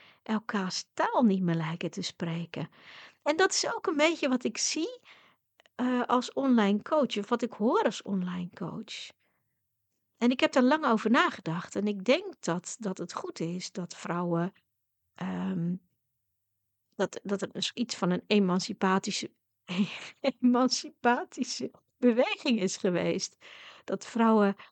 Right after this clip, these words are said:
ehm, wat meer gelijk zijn aan mannen. En dat is absoluut belangrijk in onze ontwikkeling, want mannen en vrouwen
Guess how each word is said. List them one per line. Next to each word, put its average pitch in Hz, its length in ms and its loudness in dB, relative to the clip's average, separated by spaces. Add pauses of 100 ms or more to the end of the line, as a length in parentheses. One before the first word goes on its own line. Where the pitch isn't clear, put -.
(300)
ehm, 196 360 -4 (220)
wat 220 160 2
meer 277 220 8
gelijk 247 360 4
zijn 165 320 -2
aan 180 180 -4
mannen. 175 380 0
En 190 160 -4
dat 208 140 -2
is - 160 -8
absoluut 247 500 0
belangrijk 185 800 0
in 185 300 -4
onze 185 300 -4
ontwikkeling, 175 680 0
want 180 240 -2
mannen 185 280 2
en 175 140 -2
vrouwen 170 420 0